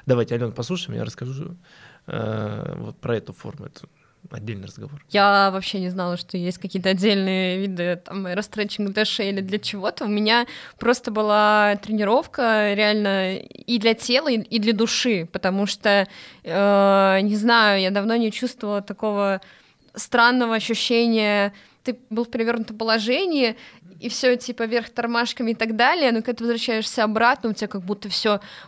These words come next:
Speaker 2: раскладывается в голове по полочкам, вообще наступает такое умиротворение, э, <laughs> невероятное.
Speaker 1: Вау.
Speaker 2: Но я,
Speaker 1: Так.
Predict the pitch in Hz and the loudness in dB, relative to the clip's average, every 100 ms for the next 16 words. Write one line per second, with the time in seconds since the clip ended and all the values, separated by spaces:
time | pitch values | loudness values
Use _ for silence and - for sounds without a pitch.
0 | 202 208 - 220 208 214 214 208 202 - | -2 -2 -2 2 4 6 4 0 -2 -8
1 | 190 208 214 214 220 208 214 220 214 214 | -8 -2 2 2 0 -2 2 4 4 2
2 | - 208 202 208 214 208 - 190 208 196 | -4 -4 -4 -4 -4 -6 -8 -6 -4 -4
3 | 190 214 - 208 220 226 208 208 233 220 | -6 -12 -4 0 2 0 -2 -4 -2 2
4 | 226 262 220 220 - - - - _ - | 4 4 2 -2 -6 -18 -18 -20 _ -2
5 | 226 226 233 359 330 392 381 330 302 - | 2 4 4 2 -2 -10 -2 2 4 4
6 | - - 302 277 262 - - - - - | 2 2 2 0 0 -4 -14 -18 -18 -20
7 | _ _ - - - 254 | _ _ -20 -20 0 2